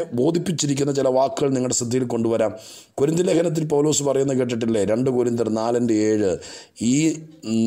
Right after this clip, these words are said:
ഈ അത്യന്ത ശക്തി ഞങ്ങളുടെ സ്വന്തമെന്നല്ല, ദൈവത്തിൻ്റെ ദാനമെന്ന് വരേണ്ടതിന് ഈ നിക്ഷേപം ഞങ്ങളുടെ മൺപാത്രങ്ങളിലാണോ?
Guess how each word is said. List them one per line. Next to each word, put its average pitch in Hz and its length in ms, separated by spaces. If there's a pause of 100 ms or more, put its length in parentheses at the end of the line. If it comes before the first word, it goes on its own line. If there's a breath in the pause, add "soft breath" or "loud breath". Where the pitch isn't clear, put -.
(140)
ഈ 120 60
അത്യന്ത 147 400
ശക്തി 123 340
ഞങ്ങളുടെ 120 280
സ്വന്തമെന്നല്ല, 113 720 (800 loud breath)
ദൈവത്തിൻ്റെ 143 460
ദാനമെന്ന് 139 580
വരേണ്ടതിന് 110 560 (180)
ഈ 123 140
നിക്ഷേപം 143 640 (120)
ഞങ്ങളുടെ 147 800 (160)
മൺപാത്രങ്ങളിലാണോ? 143 1500